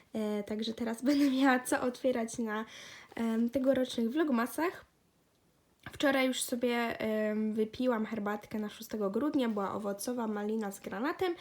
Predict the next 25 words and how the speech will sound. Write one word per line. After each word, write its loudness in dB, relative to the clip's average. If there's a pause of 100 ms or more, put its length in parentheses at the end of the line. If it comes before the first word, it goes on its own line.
(380)
i 0
powiem 4
wam, 4
że 0
jak -2
nie 2
przepadam -2
za -4
herbatkami -4
owocowymi, -2
to -6
była -2
naprawdę -4 (380)
dobra. 2 (540)
E, 0
no 0
i 0
właśnie -2
mamy, -2
e, -2
dwadzieścia -4
cztery -8
okienka -6
z -14
herbatkami. 0